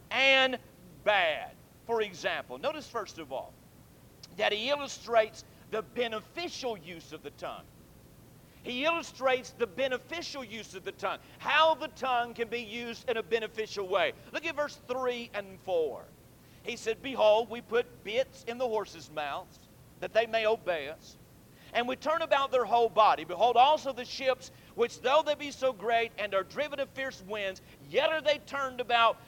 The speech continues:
with a very small helm, whithersoever the governor or the pilot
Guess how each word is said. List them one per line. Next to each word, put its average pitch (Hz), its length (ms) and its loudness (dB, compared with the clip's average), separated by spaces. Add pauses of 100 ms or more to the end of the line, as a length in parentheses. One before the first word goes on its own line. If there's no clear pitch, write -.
(100)
with 196 220 -2
a 196 140 2
very 285 400 2
small 247 480 2
helm, 170 500 -4 (320)
whithersoever 247 720 -2
the 220 140 -2
governor 208 400 4 (220)
or 208 140 0
the 202 120 -4
pilot 190 500 -2